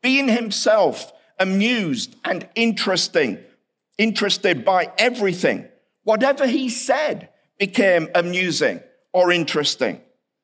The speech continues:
His presence was as fatal to dullness as to immorality. His mirth was as irresistible as the first laughter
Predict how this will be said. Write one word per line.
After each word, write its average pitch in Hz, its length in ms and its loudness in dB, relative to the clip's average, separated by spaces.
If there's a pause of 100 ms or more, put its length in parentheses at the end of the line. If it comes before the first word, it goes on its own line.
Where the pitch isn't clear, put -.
(240)
His 277 300 0
presence 185 800 -2 (200)
was 170 200 0
as 170 200 0
fatal 233 760 -2 (200)
to 262 100 -2
dullness 156 800 0 (260)
as 180 320 0
to 170 200 -2
immorality. 151 800 0 (320)
His 269 320 -2
mirth 190 520 0 (220)
was 175 220 0
as 170 180 -2 (120)
irresistible 190 1200 0
as 160 180 -2
the 165 120 -8
first 180 400 -2
laughter 165 680 -2